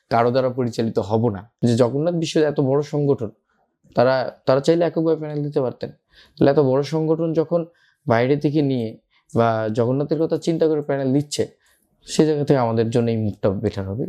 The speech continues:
এই বিদেশে রেখে যদি আপনি এখানে ফাঁসির রায় ঘোষণা করে দেন, শাস্তি ঘোষণা, আমাকে আপনি,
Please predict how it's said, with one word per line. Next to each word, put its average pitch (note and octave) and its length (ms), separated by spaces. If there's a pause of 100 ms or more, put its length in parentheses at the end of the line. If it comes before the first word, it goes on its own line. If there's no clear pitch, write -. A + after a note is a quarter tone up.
(140)
এই D#3 200
বিদেশে C3+ 600
রেখে A2+ 320 (480)
যদি A#2 260
আপনি A#2+ 240
এখানে B2+ 320 (280)
ফাঁসির A2+ 640
রায় G#2 240 (1300)
ঘোষণা C#3 340
করে G2+ 220
দেন, - 180 (100)
শাস্তি - 380
ঘোষণা, A2+ 280
আমাকে A2+ 280
আপনি, B2 280